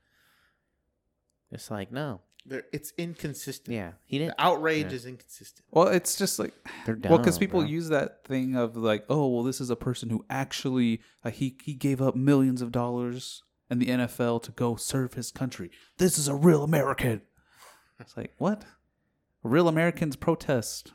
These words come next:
Speaker 3: injustice that they see.
Speaker 2: Mm-hmm.
Speaker 3: Like, that is a part of being American.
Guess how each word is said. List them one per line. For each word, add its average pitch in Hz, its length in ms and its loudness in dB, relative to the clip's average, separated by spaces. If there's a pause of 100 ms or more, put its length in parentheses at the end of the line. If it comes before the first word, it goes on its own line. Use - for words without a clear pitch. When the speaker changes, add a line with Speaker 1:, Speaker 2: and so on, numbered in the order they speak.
(100)
Speaker 3:
injustice 131 540 -2
that 107 120 -2
they 101 120 2
see. 90 400 -8 (200)
Speaker 2:
Mm-hmm. - 380 -20
Speaker 3:
Like, 92 140 -6
that 131 180 4
is 131 140 0
a 123 40 0
part 123 240 0
of 117 60 -2
being 113 240 -2
American. 107 540 -2